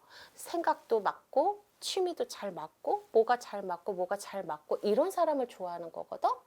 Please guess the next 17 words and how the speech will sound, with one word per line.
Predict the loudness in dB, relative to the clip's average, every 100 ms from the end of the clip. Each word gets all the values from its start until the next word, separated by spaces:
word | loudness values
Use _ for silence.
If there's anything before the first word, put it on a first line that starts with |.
| -12 -4
남자 | 4 4 6 6 6
복 | 4 0
없다고 | -2 -2 -4 -4
하지 | -10 -10 -12
말고 | -12 -12 -10 -6 0 2 6 6 6 4 -2 -18 -20 -6
내가 | 2 4 6 4
누군가를 | 0 -2 0 4 2 2
만날 | -6 -8 -2 -2 -2 -2
때 | -2 0 -2 -4 -8 -2
떳떳할 | -2 0 -2 -2 -2 -2
수 | -4 -6
있는 | -6 -8
사람, | -6 0 6 6 6 2 _ -16
자신감일 | -10 -2 2 4 4 4 2
수 | 0 -4
있는 | -4 -4 -8
사람? | -6 2 6